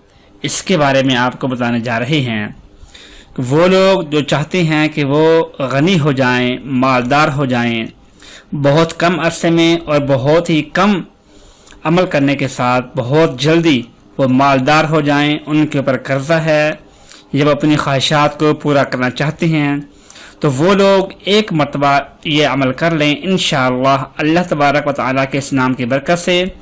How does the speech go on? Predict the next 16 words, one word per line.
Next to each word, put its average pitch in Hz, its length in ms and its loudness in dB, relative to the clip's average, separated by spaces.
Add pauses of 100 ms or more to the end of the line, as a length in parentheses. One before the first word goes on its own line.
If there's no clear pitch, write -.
(460)
بہت 156 640 4
جلدی 160 460 2
آپ 139 300 0
مالدار، 127 640 2 (140)
غنی 143 480 2
اور 131 220 -2
دنیا 139 360 2
کے 160 180 -2
امیر 147 560 2
ترین 143 340 0
لوگوں 123 260 0
میں 151 120 0
شمار 123 440 -2
ہو 120 160 -4
جائیں 110 320 -4
گے 107 120 -8